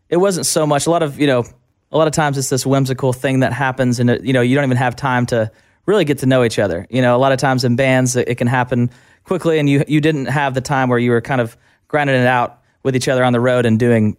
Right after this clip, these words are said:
you know, millions of shows together. Um, and Dan and I had kind of, we had become kind of who we were gonna be when we had met. We knew where we were trying to get to,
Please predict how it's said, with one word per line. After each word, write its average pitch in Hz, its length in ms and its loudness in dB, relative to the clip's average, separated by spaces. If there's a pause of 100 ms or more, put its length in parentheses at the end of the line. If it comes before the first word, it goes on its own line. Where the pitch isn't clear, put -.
(140)
you 135 140 0
know, 104 180 2 (100)
millions 131 360 0
of 120 80 -6
shows 131 300 0
together. 107 400 0 (380)
Um, 120 220 0
and 123 100 2
Dan 156 180 2
and 175 100 2
I 151 60 0
had 127 120 -4
kind 147 280 -4
of, 117 300 -4 (220)
we 143 140 -2
had 143 100 -2
become 147 640 0 (560)
kind 160 160 -4
of 135 60 -2
who 160 100 2
we 160 80 2
were 151 100 4
gonna 143 160 0
be 143 440 0 (200)
when 139 180 -2
we 135 80 2
had 127 140 0
met. 127 340 0
We 139 80 0
knew 143 240 2
where 131 180 2
we 135 80 2
were 113 120 0
trying 131 240 -2
to 127 80 0
get 131 180 -2
to, 143 300 0